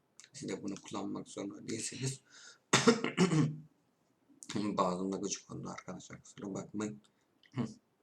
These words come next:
İşte bu tiki kaldırıp save diyeceksiniz. Ve buradan kullanıcı adı ve şifrenizi yazacaksınız.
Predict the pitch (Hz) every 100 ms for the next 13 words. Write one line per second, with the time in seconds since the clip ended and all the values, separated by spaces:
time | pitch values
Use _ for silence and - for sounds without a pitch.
0 | _ _ _ _ _ _ _ _ _ _
1 | - - - - _ - - 95 - _
2 | - - 98 - - - - 92 90 90
3 | 107 - 110 104 98 87 - - 101 127
4 | 131 - _ - - - - 98 98 107
5 | 95 107 - _ _ _ _ _ _ -
6 | - - 101 101 101 104 98 95 95 -
7 | 98 - 92 92 - 98 - - _ _
8 | 98 98 95 - - 104 110